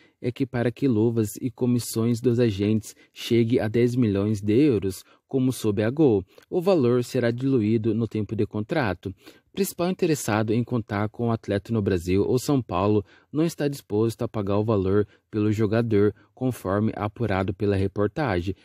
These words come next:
A diretoria ouviu que o jogador pretende ao assinar com o novo clube e descartou arcar com o montante.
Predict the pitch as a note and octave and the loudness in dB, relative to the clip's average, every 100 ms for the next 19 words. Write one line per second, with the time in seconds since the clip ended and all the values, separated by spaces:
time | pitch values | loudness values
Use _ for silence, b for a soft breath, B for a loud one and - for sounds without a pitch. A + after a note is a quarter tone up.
0 | b C#3 E3 F3 - C#3 C3+ C3 G2+ A2+ | b -6 -2 -2 2 4 6 4 2 2
1 | A2+ b b b _ C#3+ C#3 C3+ D3+ D3+ | 0 b b b _ 2 2 2 2 0
2 | A2+ A2+ A#2 B2+ C3 - A2 A2+ G#2+ A2 | 2 0 0 0 -2 -2 0 0 0 0
3 | A2+ B2 - G#2+ G2+ G2+ - A#2 A#2 A2+ | 2 0 -2 -4 -2 -2 -2 -2 -2 -4
4 | - G2+ G#2 A#2 b b - C3+ C3+ D3 | -4 -2 0 -2 b b -2 0 0 0
5 | C#3+ - A2 A2+ G2 B2 - G2 G2 - | -2 -2 0 0 2 0 -2 -4 -4 -4
6 | G#2+ G#2 A#2 - B2 F#2+ F2 - | -2 -2 -2 -2 -2 -2 -4 -12